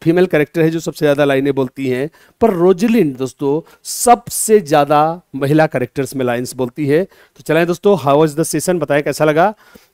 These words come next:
और उम्मीद करता हूं दोस्तों थोड़ा सा व्याख्या दिया, गाइस, एक दिन व्याख्या के लिए जाता है, तो मैंने कोशिश की दोस्तों कि कुछ बैकग्राउंड इन्फॉर्मेशन देने में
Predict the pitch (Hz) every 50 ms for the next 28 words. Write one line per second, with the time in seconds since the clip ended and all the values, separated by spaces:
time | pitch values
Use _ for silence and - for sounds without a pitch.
0 | _ - 131 127 131 131 135 127 143 151 156 175 180 - - 165 151 - 180 175
1 | 180 165 170 - 165 160 175 - 196 165 131 120 135 139 135 - _ - 190 196
2 | 165 151 147 135 131 135 139 139 147 156 147 143 156 170 180 165 127 131 131 135
3 | - - 160 156 - 160 160 156 143 143 127 - - 156 135 110 117 135 170 _
4 | _ _ _ _ _ - 143 151 156 175 175 165 151 - - - - 196 185 170
5 | 160 - - 190 - - 165 156 - - 156 - 123 117 139 147 147 139 151 156
6 | 170 170 165 156 147 - - 139 139 139 143 - 180 160 131 139 143 160 156 143
7 | 147 196